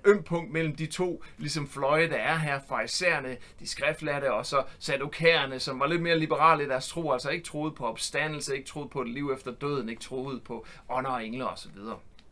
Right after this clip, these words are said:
Og, øhm, og, og det bringer han så frem, og det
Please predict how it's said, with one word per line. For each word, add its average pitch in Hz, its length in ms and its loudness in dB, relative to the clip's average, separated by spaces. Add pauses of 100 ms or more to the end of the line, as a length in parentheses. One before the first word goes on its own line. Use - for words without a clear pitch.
(420)
Og, 151 380 4
øhm, 147 240 -4 (360)
og, - 220 6
og 185 160 4
det 208 140 0
bringer 185 260 6
han 165 200 2
så 190 160 0
frem, 170 320 4
og 143 120 0
det 160 200 2